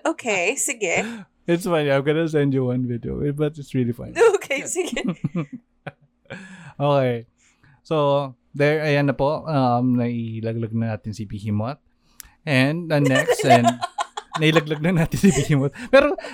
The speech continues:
Speaker 2: eh, di ba, parang sinisira talaga natin yung, ano, yung illusion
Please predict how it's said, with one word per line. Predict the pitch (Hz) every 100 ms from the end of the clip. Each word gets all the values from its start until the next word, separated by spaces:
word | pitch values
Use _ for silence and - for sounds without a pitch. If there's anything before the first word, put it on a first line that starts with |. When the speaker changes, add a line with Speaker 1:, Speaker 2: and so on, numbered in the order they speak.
| 226
Speaker 2:
eh, | 247 247
di | 208
ba, | 196 196
parang | 196 196
sinisira | 214 226 214 196 208
talaga | 190 269 202
natin | 170 156 165 151
yung, | 147
ano, | 123 117
yung | 123 147 156
illusion | 156 143 139 123 127 127